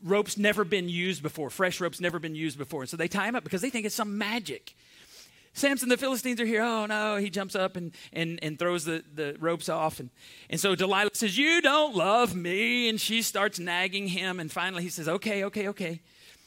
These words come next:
Weave my hair into a certain pattern and I'll become as weak as another man." And all of a sudden he's getting real close to strike three of the Nazirite vow. His hair.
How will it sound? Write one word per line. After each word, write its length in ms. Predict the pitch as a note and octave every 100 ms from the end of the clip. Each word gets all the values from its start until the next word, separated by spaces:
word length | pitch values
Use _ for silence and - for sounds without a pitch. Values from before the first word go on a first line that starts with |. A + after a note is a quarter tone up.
| _ - _
Weave 460 | C#3+ F#3 A#3+ C4 A3+
my 240 | A3+ G#3+
hair 600 | E3+ G3+ F#3+ E3+ D#3 D3 - _ _ _ _
into 540 | F3 F#3 F3 F#3+ F3+ -
a 80 | D3
certain 340 | G3+ F#3 D3
pattern 440 | - F#3+ F3+ D#3
and 100 | C#3+
I'll 100 | D3
become 380 | D#3+ D3+ E3+ D#3
as 100 | C3
weak 200 | D3+ D#3+
as 80 | D3
another 240 | D3+ D3+
man." 180 | D3 D3
And 60 | C3+
all 80 | F#3
of 60 |
a 60 | F#3+
sudden 280 | F3 F#3 D#3
he's 140 | D#3+
getting 240 | D3+ C#3
real 180 | C#3+ F3
close 280 | - F3+ D#3
to 80 | D3
strike 380 | - D#3 D3 -
three 260 | E3 D#3+
of 100 | C#3+
the 80 | C3
Nazirite 500 | D3 C#3+ C3 C#3 C3+
vow. 420 | C#3 B2+ A2+ E2+ _ _ _ _ _ _ _ _
His 140 | - D3+
hair. 360 | G#3+ G3 -